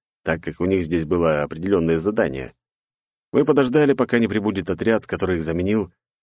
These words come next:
и только тогда они стали свободными. Мы прошли в портал, который вел не прямо к пауку, а в боковой проход.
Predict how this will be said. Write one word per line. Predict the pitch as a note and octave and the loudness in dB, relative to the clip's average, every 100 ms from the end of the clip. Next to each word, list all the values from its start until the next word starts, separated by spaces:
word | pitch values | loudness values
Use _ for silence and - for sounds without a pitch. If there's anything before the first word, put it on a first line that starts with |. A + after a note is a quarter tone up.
| - | -2
и | F#2 | 0
только | A#2 C3 - | 2 2 2
тогда | B2 A#2+ C#3+ A2 | 0 2 2 2
они | F2 E2 | 0 -4
стали | - F2+ E2 | -2 -2 0
свободными. | F#2+ G#2 A2+ E2 C#2 - - _ _ _ _ _ | 0 0 0 -2 -8 -12 -18 _ _ _ _ _
Мы | D#2+ E2+ | -2 0
прошли | E2 D#2+ E2 | 0 -2 -4
в | - | -6
портал, | - - G#2+ G2+ - _ _ _ | -8 -2 0 0 -6 _ _ _
который | F2+ F2+ F2 | -4 0 0
вел | E2+ F2 | 2 0
не | E2 | 0
прямо | E2 B2 C3 F2 | 0 0 0 -2
к | - | -2
пауку, | D#2+ E2 F2 C2+ - _ _ | -4 -2 -4 -4 -8 _ _
а | - G2+ | -2 0
в | B2+ | 0
боковой | C3 B2 B2+ | -2 0 0
проход. | A#2+ B2 - C2 | 0 -2 -2 -4